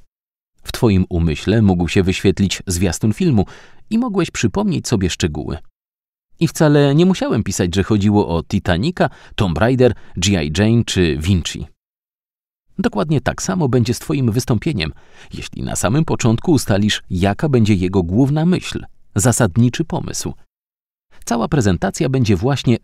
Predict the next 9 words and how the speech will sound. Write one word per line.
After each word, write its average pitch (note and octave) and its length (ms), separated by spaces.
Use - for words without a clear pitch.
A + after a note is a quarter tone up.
prezentować A2+ 840
ten F#2 220
główny F#2+ 340
przekaz, - 460
ponieważ D#3 420
wszystko - 500
podporządkujesz A2+ 760
właśnie C3+ 380
temu. C#3 300